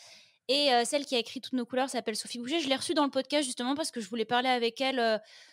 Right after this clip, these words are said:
de, de comment, enfin, son processus d'écriture, et cetera. Et, euh, là, on avait plutôt parlé pour le coup, euh, un peu, euh, enfin, plutôt, c'était plutôt technique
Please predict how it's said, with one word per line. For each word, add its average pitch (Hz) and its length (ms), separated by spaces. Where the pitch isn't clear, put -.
de, 226 1000
de 202 200
comment, 262 360
enfin, 262 180
son 254 140
processus 233 440
d'écriture, 226 480
et 208 140
cetera. 233 380
Et, 254 220
euh, 220 100
là, 254 120
on 262 60
avait 233 160
plutôt 254 260
parlé 233 300
pour 220 180
le 220 100
coup, 240 340
euh, 196 520
un 202 100
peu, 233 260
euh, 185 880
enfin, 220 120
plutôt, 233 380
c'était 226 180
plutôt 262 220
technique 262 480